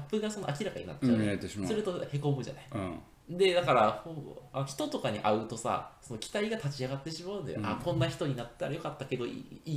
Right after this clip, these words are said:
Speaker 1: い、それに対して現実の、いい、現実の、の今の俺はこうで、みたいな。
Speaker 2: うん。
Speaker 1: 落ち込むわけよ。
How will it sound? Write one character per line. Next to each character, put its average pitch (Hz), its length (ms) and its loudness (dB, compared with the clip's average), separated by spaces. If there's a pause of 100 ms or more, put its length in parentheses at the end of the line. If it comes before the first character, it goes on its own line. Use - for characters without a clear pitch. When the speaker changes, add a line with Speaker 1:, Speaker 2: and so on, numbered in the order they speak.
Speaker 1:
い、 123 100 -6 (120)
そ 151 140 -2
れ 147 80 4
に 147 100 0
対 151 240 -4
し 139 100 -8
て 131 80 -2
現 127 280 0
実 139 240 0
の、 139 260 2 (140)
い 143 140 4
い、 139 160 0
現 131 240 0
実 139 180 2
の、 143 80 4 (220)
の 139 160 4
今 147 240 6
の 117 240 4
俺 127 180 2
は 120 100 2
こ 135 280 -2
う - 20 -6
で、 87 80 -6
み 90 60 -10
た - 140 -4
い - 20 2
な。 107 80 2
Speaker 2:
う - 80 -2
ん。 92 80 -6 (180)
Speaker 1:
落 123 160 -8
ち - 20 -18
込 151 100 -4
む 170 220 -2
わ 170 140 -6
け - 100 -8
よ。 - 40 -8